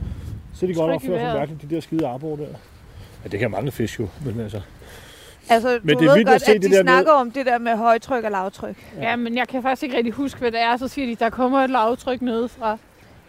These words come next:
Speaker 1: <laughs>
Speaker 2: Men hvad betyder det? Jamen, hvad betyder det reelt?
Speaker 3: Jamen,
Speaker 2: Et
Speaker 3: det
Speaker 2: lavtryk og et højtryk.
Speaker 3: Nej, men altså, det ændrer, selvfølgelig så ændrer det jo vejret, men det ændrer jo også nogle forhold, sådan så at, øh,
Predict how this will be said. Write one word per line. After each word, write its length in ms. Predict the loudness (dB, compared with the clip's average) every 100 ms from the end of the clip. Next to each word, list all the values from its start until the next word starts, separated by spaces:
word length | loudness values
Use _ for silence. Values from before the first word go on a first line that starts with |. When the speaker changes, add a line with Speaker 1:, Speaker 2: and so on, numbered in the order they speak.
| -8
Speaker 1:
<laughs> 540 | -8 -8 -6 -4 -2
Speaker 2:
Men 100 | 0
hvad 160 | 0 0
betyder 500 | -2 -4 -2 0 0
det? 140 | -2 -4
Jamen, 140 | -2
hvad 160 | 0 0
betyder 380 | -4 -6 -2 0
det 220 | -2 -2
reelt? 680 | -2 0 -2 -4 -10 -20 -20 -20 -20 -20 -20 -20 -20 -20 -20 -20 -6
Speaker 3:
Jamen, 300 | -4 -4 -6
Speaker 2:
Et 100 | -2
Speaker 3:
det 140 | 2
Speaker 2:
lavtryk 500 | 4 2 0 -4 -6 -6
og 100 | -6
et 80 | -6
højtryk. 500 | -4 -4 -4 -6 -8 -8 _ -20 _ _ _ _
Speaker 3:
Nej, 180 | -8 -8
men 100 | -6
altså, 340 | -6 0 2 2 -4 -16 -20 -12 -4
det 160 | -4 -2
ændrer, 320 | -4 -4 -6 -6 -10 -14 -12 -12
selvfølgelig 460 | -10 -8 -4 -4
så 100 | -4 -4
ændrer 200 | -4 -4
det 140 | -2
jo 120 | -2
vejret, 480 | 0 0 0 0 -2
men 160 | -4 -4
det 140 | -4 0
ændrer 360 | 0 0 -2
jo 80 | 2
også 280 | 4 2 -4 -20 -20 -20 -20 -20 -20 -16 -10 -4
nogle 320 | -2 -2 -2
forhold, 600 | -2 4 4 4 2 -2
sådan 280 | -2 -2 0
så 120 | 0
at, 280 | 0 0 0
øh, 460 | 2 2 2 0